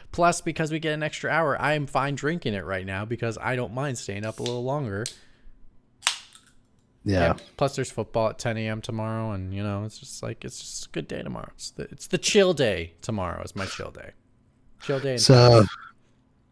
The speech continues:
Speaker 2: um, I've had this on the show before. I had some left in the fridge. This is Tenaya Creek's El Charro,
Speaker 1: Uh-huh, okay.
Speaker 2: um, which is kinda like a Corona or Dos Equis, um, but it's locally brewed. Um, so
Speaker 1: Okay.
Speaker 2: that's what I have.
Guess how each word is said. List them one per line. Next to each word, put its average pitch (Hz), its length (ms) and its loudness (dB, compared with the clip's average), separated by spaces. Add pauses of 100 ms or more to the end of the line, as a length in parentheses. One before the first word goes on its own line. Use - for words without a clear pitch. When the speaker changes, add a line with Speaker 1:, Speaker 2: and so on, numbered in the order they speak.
(200)
Speaker 2:
um, 104 720 8
I've 117 140 6
had 135 160 10
this 120 180 8
on 113 80 10
the 95 80 6
show 98 200 4
before. 87 640 2
I 95 120 4
had 92 380 8
some 90 420 2
left 90 240 2
in 90 60 2
the 87 80 0
fridge. 85 420 0
This 90 240 -4
is 82 280 -6
Tenaya 90 340 2
Creek's - 400 -2
El 95 160 4
Charro, 95 600 6 (400)
Speaker 1:
Uh-huh, 95 260 -10
okay. 143 220 -10
Speaker 2:
um, 82 480 4 (160)
which - 200 0
is 92 580 2 (360)
kinda 147 180 10
like 135 120 10
a 131 80 10
Corona 117 460 10
or 107 60 10
Dos 98 200 4
Equis, 104 800 6
um, 90 460 4 (120)
but 92 100 0
it's - 320 2
locally 95 320 4
brewed. 82 400 0 (540)
Um, 85 420 0
so - 180 2
Speaker 1:
Okay. 85 100 2
Speaker 2:
that's 82 220 0
what 78 120 -2
I 76 60 -2
have. 80 240 -2